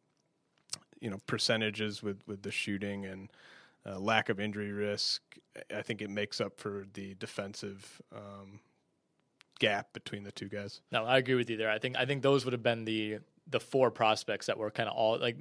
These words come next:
Speaker 2: and in some order, they would be the top four picks. There's a clear line to me between a guy like Ingram or, you, you know, are we assuming in this scenario that Embiid has the same injury risk that we thought he did coming out of Kansas in twenty fourteen?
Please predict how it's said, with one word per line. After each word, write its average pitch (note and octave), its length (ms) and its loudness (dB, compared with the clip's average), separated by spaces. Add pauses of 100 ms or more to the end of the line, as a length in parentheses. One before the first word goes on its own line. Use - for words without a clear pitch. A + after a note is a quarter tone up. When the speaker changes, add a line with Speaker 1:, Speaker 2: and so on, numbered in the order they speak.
(140)
Speaker 2:
and D3+ 140 6
in C3+ 180 4
some C#3 220 6
order, A#2 280 6
they A2+ 140 6
would A2 120 2
be A2 80 0
the G#2+ 100 -2
top A2 240 2
four G#2 200 -2
picks. G#2 280 -4
There's A#2 140 2
a A#2 40 -2
clear B2+ 240 4
line A2+ 300 6
to A#2 100 -10
me G#2+ 140 -4
between G#2+ 640 -4 (400)
a B2 80 2
guy A2 140 8
like G#2 220 2
Ingram G#2 540 0
or, G2+ 440 -2 (120)
you, B2+ 180 -2
you C#3 140 4
know, D3 220 6
are D#3+ 80 4
we E3 120 10
assuming D#3 340 8
in C#3+ 60 4
this C#3 120 4
scenario B2+ 320 6
that A#2 100 6
Embiid A2+ 600 2
has A2+ 260 4
the A2 100 -2
same A2+ 380 0
injury A2 280 -4
risk A2 300 2
that G#2+ 140 2
we G2+ 80 -2
thought G#2+ 260 4
he A2 80 0
did A2 220 2
coming G#2+ 240 -2
out G#2 120 2
of G2+ 60 -4
Kansas G#2 460 -2
in G#2 220 -8
twenty G#2 200 -6
fourteen? A2+ 540 -6